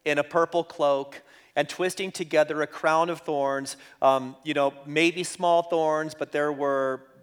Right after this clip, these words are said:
particular reeds that grew along the Jordan River, and the thorns of those reeds would have been two to three inches long, similar to the crown of thorns that's here on the center table. And they put it on him, and they began to salute him, "Hail, King of the Jews."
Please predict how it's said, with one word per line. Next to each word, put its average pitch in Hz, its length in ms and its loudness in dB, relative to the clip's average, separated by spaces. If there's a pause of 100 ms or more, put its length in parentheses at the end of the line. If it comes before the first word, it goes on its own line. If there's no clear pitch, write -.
(100)
particular 175 580 0
reeds 147 440 -4
that 135 180 -2
grew 151 280 -2
along 139 640 0
the 135 80 -8
Jordan 139 460 -2
River, 127 440 -2 (280)
and 143 100 -2
the 147 80 -2
thorns 165 460 0
of 135 120 -6
those 135 320 -2
reeds 127 300 -8
would 131 100 -8
have 123 120 -8
been 123 140 -6
two 139 200 -10
to 135 80 -10
three 123 260 -12
inches 120 320 -12
long, 113 460 -8 (180)
similar 151 480 -4
to 127 140 -12
the 123 60 -10
crown 123 280 -6
of 113 100 -12
thorns 120 320 -12
that's - 320 -12
here 117 340 -8
on 110 240 -10
the 113 80 -12
center 120 260 -12
table. 104 540 -12 (360)
And 156 140 6
they 156 80 6
put 196 240 -4
it 180 100 -2
on 156 200 4
him, 143 160 -4
and 135 80 -6
they 131 60 -4
began 135 320 -6
to 131 100 -8
salute 147 400 -6
him, 123 160 -8
"Hail, 147 320 -2
King 143 280 -10
of 123 120 -10
the 117 80 -10
Jews." 107 580 -12